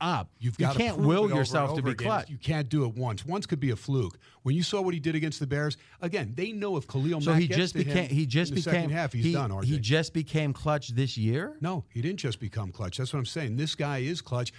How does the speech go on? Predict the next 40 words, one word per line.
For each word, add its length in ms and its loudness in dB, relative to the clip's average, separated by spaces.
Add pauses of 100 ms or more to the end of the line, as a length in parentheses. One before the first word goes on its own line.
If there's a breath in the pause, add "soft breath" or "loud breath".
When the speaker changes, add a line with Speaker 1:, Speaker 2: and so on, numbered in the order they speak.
Speaker 2:
but 100 -2
he's 160 0
elevating 460 0
the 80 0
game. 180 -2
You 80 -2
know 60 -2
why? 200 -4
'Cause 200 -4
the 80 -6
rest 260 -4
of 60 -2
the 80 -2
team 220 -4
is 120 -4
Speaker 1:
Who, 120 2
uh, 40 4
Speaker 2:
lacking. 300 0
Speaker 1:
which 420 -2
great 380 0
quarterback 720 0
isn't 360 0
clutch? 480 -10 (1600)
Or 180 2
is 80 -2
this 160 -4
just 260 0
we're 200 0
all 240 0
kind 200 -2
of 60 -2
associating 640 -2
greatness 640 -2 (300 soft breath)
with, 280 2 (200 loud breath)
hey, 200 2 (200 loud breath)
Tom 220 2
Brady 280 2
has 200 2
more 220 2
comebacks 960 -2